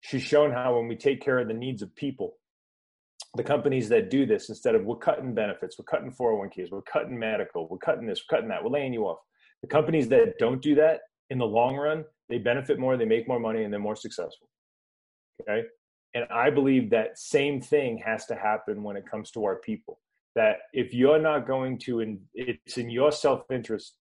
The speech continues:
to invest in this understanding, to become aware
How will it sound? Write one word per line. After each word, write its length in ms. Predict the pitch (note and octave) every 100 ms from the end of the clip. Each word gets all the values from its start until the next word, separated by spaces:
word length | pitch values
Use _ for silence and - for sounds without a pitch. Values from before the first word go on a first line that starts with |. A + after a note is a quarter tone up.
| _ _ -
to 180 | B2 A#2
invest 800 | A2+ G#2+ F#2+ A#2+ C#3+ D3 - _ -
in 360 | C3+ G#2+ F2+ - _ _ _ _ _ _
this 300 | G#2 B2 -
understanding, 680 | A#2 G#2+ - G#2+ F#2 E2+ - _ _ _ _ -
to 100 | B2+
become 460 | C3 C3 C3 B2+
aware 840 | A#2+ A#2+ A2 G#2+ A2+ G#2+ E2 E2+